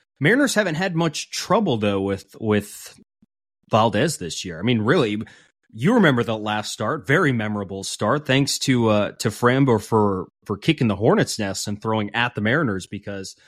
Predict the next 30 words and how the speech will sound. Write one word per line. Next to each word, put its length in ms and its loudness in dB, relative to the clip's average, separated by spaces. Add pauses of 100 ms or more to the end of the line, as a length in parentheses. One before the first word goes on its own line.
(140)
I, 200 -2
I 80 -2
wrote 220 -4
it 100 -10
down 260 -6
here 180 -6
as 140 -8
this. 340 -6 (300)
It's 100 -12
like, 140 -4
"Well, 260 2
yeah, 180 4
August 400 -2
nineteenth, 560 0
Framber 460 2
only 140 2
went 200 0
five 300 2
innings, 400 -2
ten 220 -2
hits, 340 -4
six 300 -2
earned 240 0
runs, 480 -6 (100)
and 220 4
one 180 4
hissy 340 -4
fit 320 -14
on 120 -8
top 220 -6